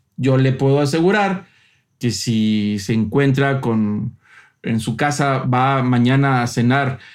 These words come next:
el presidente Biden, no digo López Obrador, porque a lo mejor algunos lo tomarían como ofensa, pero si fuera el presidente Biden o,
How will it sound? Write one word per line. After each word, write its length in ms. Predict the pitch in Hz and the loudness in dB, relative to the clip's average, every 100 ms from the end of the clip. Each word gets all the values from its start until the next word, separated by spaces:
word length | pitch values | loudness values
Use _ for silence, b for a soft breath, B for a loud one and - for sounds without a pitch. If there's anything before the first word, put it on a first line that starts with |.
| B _ | B _
el 340 | 139 113 107 | -4 -2 -2
presidente 560 | 110 120 123 120 131 139 | -4 -4 0 0 2 2
Biden, 400 | 135 143 135 131 | 2 2 0 0
no 120 | 151 151 | 0 0
digo 200 | 160 147 | 2 2
López 280 | 139 143 | 2 0
Obrador, 340 | 151 156 151 139 | 0 0 0 -2
porque 200 | 135 110 | -2 -2
a 40 | |
lo 60 | 110 | -2
mejor 200 | 107 120 | 0 0
algunos 380 | 123 120 123 120 | 0 2 0 0
lo 140 | 110 | -2
tomarían 340 | 110 113 113 | -2 0 0
como 180 | 113 135 | 2 2
ofensa, 440 | 135 165 139 143 135 B B B _ | 4 2 0 -4 -6 B B B _
pero 580 | 190 208 196 190 - - _ - | 0 0 0 0 -4 -12 _ -12
si 380 | 139 160 156 143 | -8 -8 -6 -2
fuera 280 | 170 175 | -2 0
el 80 | 180 | 0
presidente 440 | 170 156 156 151 185 | 0 0 0 2 2
Biden 520 | 190 190 190 190 185 | 2 2 0 0 -2
o, 520 | 131 143 139 135 131 | 0 2 2 2 -4